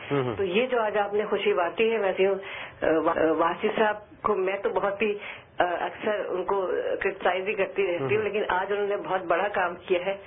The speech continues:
Speaker 1: اصل میں بات یہ ہے آپا کہ آپ کا کرٹیسزم جو ہے بڑا ہیلدی ہوا کرتا ہے۔ میں آپ کو ایک، آ، بڑی
Speaker 2: وہ گھبراتے بھی ہیں مجھ سے، میں ان کو ایک بہت خطرناک بات
Speaker 1: اچھا،
Speaker 2: کہتی ہوں،
Speaker 1: ویسے وہ
Speaker 2: یہاں
Speaker 1: کم،
Speaker 2: نہیں کہوں
Speaker 1: کم
Speaker 2: گی۔
Speaker 1: لوگوں سے گھبراتے ہیں۔ بہرحال اگر آپ سے گھبراتے ہیں تو بڑی بات ہے،
Speaker 2: <laughs>
Speaker 1: لیکن بات یہ ہے آپا، میں آپ سے عرض کروں کہ کل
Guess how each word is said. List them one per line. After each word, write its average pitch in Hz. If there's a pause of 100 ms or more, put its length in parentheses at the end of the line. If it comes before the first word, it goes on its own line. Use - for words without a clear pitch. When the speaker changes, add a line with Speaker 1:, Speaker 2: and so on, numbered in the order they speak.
(280)
Speaker 1:
اصل 170
میں 214
بات 196
یہ 220
ہے 220
آپا 196
کہ 214
آپ 175
کا 220
کرٹیسزم 190
جو 185
ہے 202
بڑا 185
ہیلدی 165
ہوا 143
کرتا 123
ہے۔ 127
میں 151
آپ 175
کو 202
ایک، 185
آ، 170
بڑی 180
Speaker 2:
وہ -
گھبراتے 190
بھی 226
ہیں 214
مجھ 214
سے، 269
میں 254
ان 226
کو 247
ایک 233
بہت 202
خطرناک 196
بات 196
Speaker 1:
اچھا، 196
Speaker 2:
کہتی 208
ہوں، 202
Speaker 1:
ویسے 202
وہ 220
Speaker 2:
یہاں 226
Speaker 1:
کم، 220
Speaker 2:
نہیں 220
کہوں 196
Speaker 1:
کم 208
Speaker 2:
گی۔ 214
Speaker 1:
لوگوں 214
سے 220
گھبراتے 151
ہیں۔ 233 (460)
بہرحال 190
اگر 202
آپ 190
سے 214
گھبراتے 175
ہیں 220
تو 202
بڑی 175
بات 151
ہے، 131 (220)
Speaker 2:
<laughs> -
Speaker 1:
لیکن 185
بات 202
یہ 202
ہے 190
آپا، 165
میں 190
آپ 165
سے 160
عرض 131
کروں 147
کہ 175
کل 233